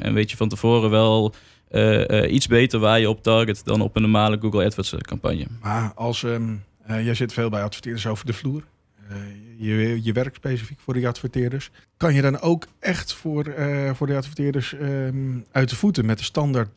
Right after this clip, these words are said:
Speaker 2: tools van Google? Of heb je dan ook, eh, echt wel specifieke tools nodig? Zoals dus die D V three sixty, hè? Dus de,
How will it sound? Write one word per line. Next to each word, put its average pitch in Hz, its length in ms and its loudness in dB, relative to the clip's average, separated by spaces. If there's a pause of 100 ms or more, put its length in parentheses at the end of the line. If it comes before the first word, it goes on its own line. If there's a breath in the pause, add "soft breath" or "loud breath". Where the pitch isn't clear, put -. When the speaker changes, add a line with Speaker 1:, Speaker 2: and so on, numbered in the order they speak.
Speaker 2:
tools 123 300 -2
van 101 200 -2
Google? 165 280 2
Of 202 140 -2
heb 160 180 0
je 156 80 0
dan 151 200 0
ook, 143 240 -4
eh, 147 800 0
echt - 200 -4
wel 135 240 2
specifieke 131 580 -2
tools 175 280 2
nodig? 117 360 -4
Zoals 135 340 0
dus 110 180 -2
die 113 140 -2
D 120 220 2
V 113 140 -2
three 110 260 -2
sixty, - 440 -10
hè? 147 160 -8
Dus 117 180 -10
de, 110 200 -6